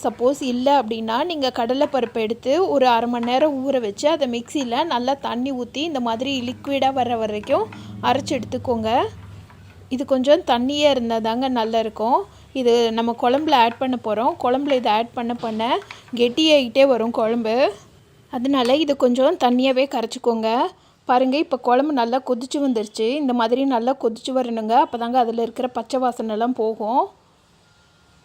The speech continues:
இப்போ இது கொதிக்க கொதிக்க நம்ம க-, கரைச்சி வச்சிருக்கிற கடலை மாவை இதுல கொஞ்சம் கொஞ்சமா ஆட் பண்ணிடலாம். இது கெட்டியா கரைச்சிங்கனாலும் குழம்பு ஊத்துனோனையே ரொம்ப கட்டி கட்டியா ஒரு மாதிரி திப்பி திப்பியா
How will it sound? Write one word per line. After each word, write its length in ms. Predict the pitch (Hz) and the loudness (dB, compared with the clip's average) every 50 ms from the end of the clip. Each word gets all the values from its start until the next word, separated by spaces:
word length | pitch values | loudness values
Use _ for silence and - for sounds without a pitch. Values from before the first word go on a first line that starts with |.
| _ _ _ _ _ _ _ _ _ _ _ _ _ - | _ _ _ _ _ _ _ _ _ _ _ _ _ -8
இப்போ 140 | - - 254 254 | -4 -2 -2 0
இது 100 | 233 247 - | -2 -2 -2
கொதிக்க 300 | 254 233 233 269 - 294 277 - | -2 -2 -2 -2 -4 -4 -2 -2
கொதிக்க 340 | 262 226 233 220 - 226 262 311 339 | -2 -2 -2 -4 -4 -4 -2 -2 -2
நம்ம 140 | 311 254 254 247 - | -2 -2 -2 0 0
க-, 200 | 240 233 208 - 208 - 247 | 0 0 0 -2 -4 -2 -2
கரைச்சி 260 | 240 247 254 - 294 285 | -2 -2 -2 -4 -6 -6
வச்சிருக்கிற 420 | 254 - 254 220 214 - 226 240 285 339 - | -4 -2 -4 -4 -2 -2 0 0 0 0 0
கடலை 280 | 311 262 254 254 269 277 262 | -2 -2 -2 -2 -2 0 0
மாவை 260 | 240 220 208 214 220 254 339 403 392 - - - - _ _ - 262 | 0 0 0 0 0 0 0 -2 -4 -10 -20 -20 -20 _ _ -8 -6
இதுல 200 | 254 247 247 294 320 311 | -2 0 0 0 0 0
கொஞ்சம் 240 | 277 262 254 262 269 | 0 -2 -2 -2 -2
கொஞ்சமா 320 | 254 240 247 233 254 269 254 226 | -2 -2 -2 -2 0 0 0 -2
ஆட் 160 | 226 220 - | -2 -4 -6
பண்ணிடலாம். 540 | 247 240 233 226 220 220 220 214 233 277 359 381 - - - _ _ _ _ _ _ - | -4 -4 -2 -4 -4 -4 -4 -2 0 0 -2 -4 -6 -12 -20 _ _ _ _ _ _ -12
இது 120 | 254 269 254 226 247 | -10 -8 -6 -4 -4
கெட்டியா 360 | 247 226 - - 285 302 311 311 | -4 -4 -2 2 2 2 4 4
கரைச்சிங்கனாலும் 760 | 294 262 254 - - 262 254 254 254 233 226 240 240 277 349 370 - 294 | 2 2 0 0 -4 -4 -2 -2 0 0 0 2 0 0 0 0 0 2
குழம்பு 300 | 254 254 262 277 285 262 254 262 | 2 2 2 0 0 -2 -2 -2
ஊத்துனோனையே 560 | 269 269 277 277 269 254 247 240 247 262 277 277 262 | -4 -4 -4 -4 -4 -2 -2 -2 0 2 2 2 2
ரொம்ப 160 | 254 254 262 262 254 - - - - 220 214 - | 0 0 0 -2 -2 -4 -10 -18 -18 -12 -8 -6
கட்டி 220 | 254 240 233 277 254 | -4 -4 -4 -6 -6
கட்டியா 380 | 277 240 233 240 247 254 254 254 277 277 254 | -6 -6 -6 -4 -2 2 4 4 6 4 4
ஒரு 160 | 247 240 240 240 240 | 2 0 0 -2 -2
மாதிரி 280 | 233 226 240 262 269 254 - 254 | -2 -2 -2 -4 -4 -6 -6 -8
திப்பி 180 | 240 - 269 269 | -10 -8 -8 -10
திப்பியா 320 | 262 240 262 254 262 262 | -8 -8 -6 -4 -2 0